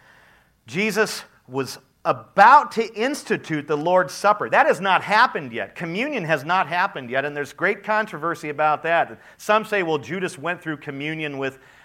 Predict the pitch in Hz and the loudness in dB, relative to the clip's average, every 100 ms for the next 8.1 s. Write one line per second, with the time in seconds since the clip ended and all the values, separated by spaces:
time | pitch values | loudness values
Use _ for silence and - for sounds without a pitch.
0 | - 139 101 131 156 151 185 190 190 165 | -10 -10 -8 -8 -6 -2 0 0 0 -2
1 | 135 139 160 120 110 110 107 - 147 147 | -2 -2 -2 -4 -12 -12 -12 -4 -2 -2
2 | - 110 - 165 160 131 - 127 123 - | -4 -12 -4 -4 -4 -10 -10 -14 -14 -16
3 | 113 110 120 - 117 110 - 127 110 - | -10 -6 -6 -4 -6 -6 -8 -8 -8 0
4 | 220 208 - - 269 247 302 294 - 247 | 0 0 -12 -2 4 6 8 6 6 4
5 | 208 208 202 - - - 180 202 247 - | 4 2 -2 -20 -8 -6 4 4 4 0
6 | 233 214 190 185 175 185 190 - 185 190 | -4 -2 -2 -2 0 0 0 -4 -2 0
7 | 180 156 147 151 202 202 - 220 208 202 | -2 -4 -4 -2 -2 -4 -2 -2 0 -2
8 | 160 | -6